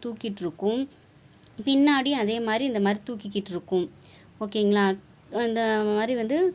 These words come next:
தூக்கிட்டு இருக்கப்ப வந்து நமக்கு லைனிங் துணி வந்து கரெக்டா நம்ம பிளவுஸ் துணியோட கரெக்டா நம்ம வைக்கிறப்ப தான்,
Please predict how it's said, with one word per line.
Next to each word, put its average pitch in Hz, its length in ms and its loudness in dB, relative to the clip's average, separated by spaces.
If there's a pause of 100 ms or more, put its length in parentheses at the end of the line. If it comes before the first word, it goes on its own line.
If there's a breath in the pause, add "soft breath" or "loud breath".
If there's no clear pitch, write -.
தூக்கிட்டு 262 340 -4
இருக்கப்ப 196 340 -4
வந்து 233 360 2
நமக்கு 214 280 0
லைனிங் 233 460 2
துணி 220 200 -2
வந்து 202 260 0
கரெக்டா 208 380 -4
நம்ம 226 160 -2
பிளவுஸ் 202 400 -4
துணியோட 214 420 -2
கரெக்டா 233 320 -8
நம்ம 190 280 -4
வைக்கிறப்ப 196 400 -6
தான், 202 320 -2